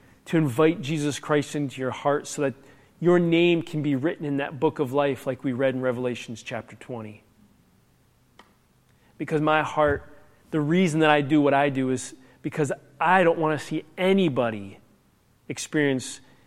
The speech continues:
eternal punishment. And so you can, uh, run to a loving God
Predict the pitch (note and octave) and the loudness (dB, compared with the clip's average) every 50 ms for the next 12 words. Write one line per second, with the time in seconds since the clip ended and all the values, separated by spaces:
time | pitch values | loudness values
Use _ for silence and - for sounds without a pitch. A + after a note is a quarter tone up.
0 | _ _ - - C3+ A#2+ - - C#3 C3+ B2+ A#2+ A#2 - - B2+ A2+ G#2+ - - | _ _ -12 -12 -10 -10 -8 -6 -4 -4 -4 -4 -6 -8 -10 -12 -12 -12 -14 -16
1 | - B2 - - _ _ _ _ _ _ _ _ _ _ _ _ _ _ _ _ | -16 -18 -20 -20 _ _ _ _ _ _ _ _ _ _ _ _ _ _ _ _
2 | _ _ _ _ _ _ _ _ _ _ _ _ _ _ _ _ _ _ _ _ | _ _ _ _ _ _ _ _ _ _ _ _ _ _ _ _ _ _ _ _
3 | _ _ _ _ _ _ _ _ _ _ _ _ - D3 - - D#3 D3+ D3+ D3+ | _ _ _ _ _ _ _ _ _ _ _ _ -12 -10 -4 -2 -2 -2 0 -2
4 | E3+ F#3+ F3+ - - - - E3+ E3 D#3 D#3 D3+ D3 C#3+ C3 - - - _ _ | -4 -4 -4 -6 -10 -14 -12 -8 -6 -4 -4 -4 -4 -4 -6 -8 -14 -20 _ _
5 | _ _ _ _ - C3+ C3 C3 B2+ B2 A#2 - _ _ _ _ _ _ _ _ | _ _ _ _ -14 -12 -10 -10 -8 -10 -12 -14 _ _ _ _ _ _ _ _
6 | _ _ _ - D3+ D3 D3+ D#3 E3 F3+ F#3+ F#3+ F#3+ F#3 - - - D3+ D3 C#3+ | _ _ _ -8 -4 0 2 4 4 4 4 2 0 -4 -6 -6 -2 -2 0 0
7 | C#3 C#3 C#3+ D3 D3+ D#3+ E3 D#3 F3 E3 E3 D#3 D3 C#3 C3 B2 A#2 A2+ A2+ A#2 | 0 0 2 2 2 2 2 0 -2 -4 -2 -2 0 0 0 -2 -4 -6 -10 -12